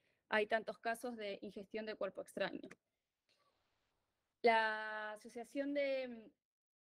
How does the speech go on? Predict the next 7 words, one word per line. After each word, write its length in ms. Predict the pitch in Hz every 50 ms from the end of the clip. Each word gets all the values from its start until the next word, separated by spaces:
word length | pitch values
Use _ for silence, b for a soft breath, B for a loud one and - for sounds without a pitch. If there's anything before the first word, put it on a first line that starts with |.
| _ _ _ _ _ _ _ _ - - - _ _ _ _ -
de, 1200 | 226 208 226 226 220 214 214 208 202 202 202 196 190 190 190 185 185 185 180 180 180 175 175 -
mm, 100 | - 214 196 - _ _ _ _ _ _ _ _ _ _ _ _ _ _ _
Toxicología 840 | - 233 226 - 233 - 220 202 202 202 - - 285 262 233 214 -
de, 500 | - 202 208 196 196 196 196 196 190 190
eh, 80 | 185 -
Ame-, 280 | - 196 190 190 190 190
Americana 680 | - 202 196 196 190 196 - - 269 277 269 262 285 339